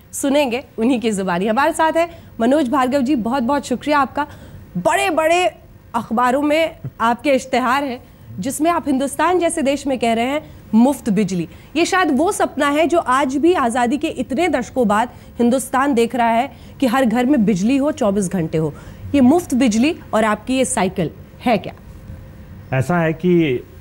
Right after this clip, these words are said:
Speaker 2: हमने, पहले मैंने यहाँ पे काफ़ी वो लोगों को दान वगैरह दिया।
Speaker 1: हाँ।
Speaker 2: लेकिन उससे पता चला कि कुछ खास हो नहीं रहा, फ़र्क नहीं हो रहा।
Speaker 1: पर वो भी आप करते रहते हैं, अस्पताल चलाते उत्तराखंड में, अलग-अलग जगहों पे, ये सब
Speaker 2: हाँ।
Speaker 1: कर रहे हैं।
Speaker 2: हाँ, वो भी अभी चल रहा है।
Speaker 1: हाँ।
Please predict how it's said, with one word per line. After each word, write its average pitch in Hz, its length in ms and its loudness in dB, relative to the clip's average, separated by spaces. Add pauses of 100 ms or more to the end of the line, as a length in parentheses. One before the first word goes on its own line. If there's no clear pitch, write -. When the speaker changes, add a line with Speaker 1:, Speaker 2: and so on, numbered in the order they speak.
(500)
Speaker 2:
हमने, 131 680 0 (520)
पहले 127 280 2
मैंने 131 400 -2
यहाँ 110 160 -2
पे 123 140 -6
काफ़ी 117 600 0 (680)
वो 107 380 0 (100)
लोगों 131 280 2
को 127 100 0
दान 117 300 0
वगैरह 107 260 0
दिया। 92 260 -6 (160)
Speaker 1:
हाँ। 185 260 -4 (180)
Speaker 2:
लेकिन 175 260 2
उससे 190 240 -2
पता 185 280 -2
चला 190 280 0
कि 190 160 -4
कुछ 185 240 -6
खास - 360 -4
हो 160 120 4
नहीं 175 160 2
रहा, 95 140 -2
फ़र्क 170 380 -2
नहीं 190 140 2
हो 143 120 0
रहा। 87 140 -6 (300)
Speaker 1:
पर 370 100 0
वो 349 140 0
भी 320 100 2
आप 403 180 0
करते 330 260 -2
रहते 240 220 -2
हैं, 226 80 2
अस्पताल 240 440 -2
चलाते 233 340 -2
उत्तराखंड 214 440 -2
में, 220 180 -2
अलग-अलग 208 380 -2
जगहों 202 280 -2
पे, 202 120 -4
ये 208 160 0
सब 202 100 -4
Speaker 2:
हाँ। - 100 -6
Speaker 1:
कर 208 120 0
रहे 160 140 -2
हैं। 135 100 -8 (260)
Speaker 2:
हाँ, 208 100 -4
वो 214 120 2
भी 262 120 4
अभी 254 120 4
चल 185 200 2
रहा 147 160 2
है। 107 160 -4
Speaker 1:
हाँ। - 160 -12